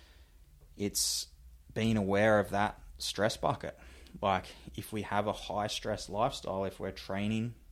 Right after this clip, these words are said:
a lot, if we've got a lot of stuff going on, then one of the biggest things that we need to include more of is electrolytes and,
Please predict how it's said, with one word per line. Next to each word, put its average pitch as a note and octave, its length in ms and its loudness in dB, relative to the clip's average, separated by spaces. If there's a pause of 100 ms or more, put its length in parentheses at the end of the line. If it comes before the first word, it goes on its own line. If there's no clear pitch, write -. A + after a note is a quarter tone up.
(880)
a G2 80 -2
lot, G2 440 4 (340)
if - 160 -10
we've F#2+ 140 -8
got G#2 140 0
a G2+ 40 2
lot G2+ 220 2
of G2+ 60 -2
stuff - 360 -2
going G2+ 280 0
on, D3 260 -2 (680)
then G2 580 0 (440)
one G#2 260 -2
of A2 100 0
the A2 80 2
biggest A2+ 480 -4
things A2+ 300 -2
that G2+ 120 -4
we G#2 140 -4
need G#2 320 -2
to G2+ 240 -6
include G2+ 440 -6
more G2+ 260 0
of G#2 220 2
is G2 140 -4
electrolytes G2+ 800 -4 (540)
and, F#2+ 440 -4